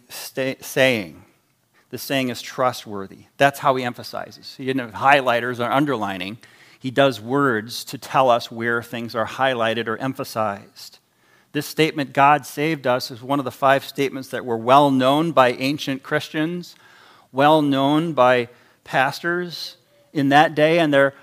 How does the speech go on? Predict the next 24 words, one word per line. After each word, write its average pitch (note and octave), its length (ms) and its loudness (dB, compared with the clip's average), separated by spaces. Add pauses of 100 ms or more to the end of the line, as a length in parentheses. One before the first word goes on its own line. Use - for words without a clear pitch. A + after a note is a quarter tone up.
(160)
down D#3 260 6
to D#3+ 140 -6
today, F3 460 4
well D#3 280 6
known F3 380 2
by D3 160 6
Christian C#3 400 -6
pastors, C#3 420 0
well D3 280 4
known D3+ 340 0
by C#3 200 2
Christian C#3+ 480 -6
students C#3 500 -4
of A#2+ 180 -8
God's B2+ 400 2
Word. B2 380 -2
These D#3 260 -6
five D3+ 380 0
statements C3 460 -8
have C3+ 280 -6
Paul's C#3 400 -2
full E3 640 0 (240)
apostolic D#3 840 0 (280)
endorsement. C#3 600 -2